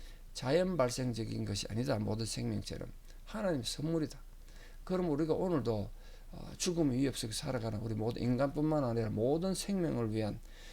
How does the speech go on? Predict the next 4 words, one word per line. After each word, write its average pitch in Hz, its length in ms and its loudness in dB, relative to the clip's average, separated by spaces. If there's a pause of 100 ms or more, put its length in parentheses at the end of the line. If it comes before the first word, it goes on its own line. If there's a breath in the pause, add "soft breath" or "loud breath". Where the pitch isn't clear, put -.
(260 loud breath)
어, - 180 -10 (540)
하나님의 127 480 4
주권을 - 420 0
인정하고, 120 600 0